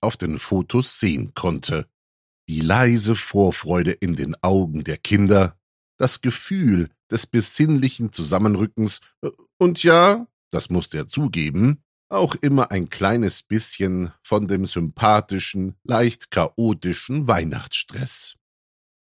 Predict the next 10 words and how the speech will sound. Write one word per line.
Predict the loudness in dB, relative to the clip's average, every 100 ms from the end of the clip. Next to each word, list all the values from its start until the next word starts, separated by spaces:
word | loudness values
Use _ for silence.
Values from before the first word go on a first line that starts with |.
| _
Aber | 0 2 4 4 4 0 -6 _ _
das | 0 0 0 -6 -10 -2
alles | 0 2 0 -2 -8
zusammen | -4 -2 2 2 2 0 -2 _ _ _ 0
machte | 0 -2 -8 -6
für | -4 -4
ihn | -2 -2 0
den | -2 -4
Zauber | -6 -2 -2 -2 -4 -4
aus. | -4 -4 -6 -10 -12